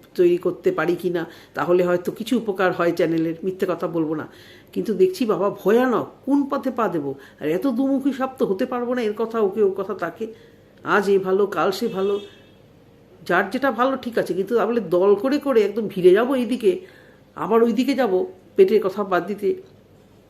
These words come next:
আজকে দালাল সে পর্যন্ত, মানে, স্বীকার করলো ও যাবে সঞ্জয়ের দিকে ভিড়বেই, ও আগে সব কিছু ভুলে যাবে, আর সঞ্জয় ওকে মেনে নেবে, কারণ ওদেরকে পিছন থেকে ছুরি বসাতে হবে কিমাকে। কারুর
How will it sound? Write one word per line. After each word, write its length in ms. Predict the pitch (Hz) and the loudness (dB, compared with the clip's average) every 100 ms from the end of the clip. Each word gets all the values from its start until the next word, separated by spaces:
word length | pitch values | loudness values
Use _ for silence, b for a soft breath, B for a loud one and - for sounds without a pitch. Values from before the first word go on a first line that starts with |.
| - | -16
আজকে 180 | 143 180 | -2 0
দালাল 420 | - 165 220 262 | 2 2 2 0
সে 240 | 254 240 302 | -2 0 0
পর্যন্ত, 420 | 294 269 254 214 | 0 -4 -2 -2
মানে, 540 | 156 - - _ - | -4 -6 -20 _ -10
স্বীকার 360 | 156 220 294 285 | -8 -2 2 2
করলো 300 | - 185 139 | 4 2 2
ও 120 | 170 | -2
যাবে 300 | 165 185 269 | -2 0 0
সঞ্জয়ের 460 | 269 226 202 196 180 160 - 160 - - | 0 -2 0 2 0 -2 -8 -8 -8 -10
দিকে 160 | - 185 | -2 0
ভিড়বেই, 460 | 147 190 202 170 139 | 0 2 4 6 4
ও 80 | 113 B B | -4 B B
আগে 220 | - 175 | -4 0
সব 280 | 185 214 220 | 2 0 -4
কিছু 180 | 247 233 | -4 -6
ভুলে 280 | 175 180 160 | -2 0 2
যাবে, 240 | 123 135 139 b b - | 0 -6 -14 b b -16
আর 80 | |
সঞ্জয় 480 | 120 - 180 185 220 | -8 -2 -2 0 2
ওকে 200 | 214 208 | 2 2
মেনে 240 | 196 185 156 | 4 4 4
নেবে, 220 | 139 131 b b b - | 0 -6 b b b -12
কারণ 300 | - 185 294 311 | -2 2 2 0
ওদেরকে 540 | - 180 190 202 196 - - | 0 2 4 4 4 2 -6
পিছন 280 | 208 240 | -2 -2
থেকে 280 | 196 190 165 - - - - - | -2 -2 -2 -6 -18 -20 -20 -8
ছুরি 180 | - 247 | -2 0
বসাতে 360 | 226 214 202 | 2 0 -2
হবে 200 | 180 170 160 - | -2 0 -4 -6
কিমাকে। 400 | 185 160 104 92 - b b b b - - | -4 -4 -6 -12 -18 b b b b -20 -12
কারুর 300 | - 220 262 | -4 0 0